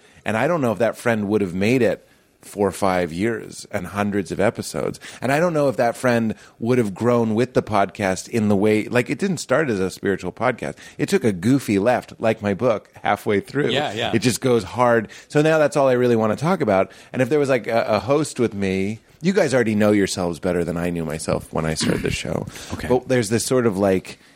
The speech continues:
Speaker 1: cold utilitarian, like, do it yourself. Like,
Speaker 2: We're
Speaker 1: when
Speaker 2: both,
Speaker 1: people
Speaker 2: like, fifty, Pete.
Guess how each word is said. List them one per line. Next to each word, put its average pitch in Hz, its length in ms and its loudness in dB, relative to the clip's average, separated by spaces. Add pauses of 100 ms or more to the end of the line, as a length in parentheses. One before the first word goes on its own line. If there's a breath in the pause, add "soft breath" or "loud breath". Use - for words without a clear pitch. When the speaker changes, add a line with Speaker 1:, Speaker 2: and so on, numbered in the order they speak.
(260 soft breath)
Speaker 1:
cold 117 420 0
utilitarian, 98 720 0
like, 87 200 -6
do 104 160 2
it 98 100 0
yourself. 87 440 -2
Like, 101 80 -4
Speaker 2:
We're 123 80 2
Speaker 1:
when 101 60 0
Speaker 2:
both, - 120 2
Speaker 1:
people 107 160 0
Speaker 2:
like, 87 100 -4
fifty, - 680 -8
Pete. - 420 -12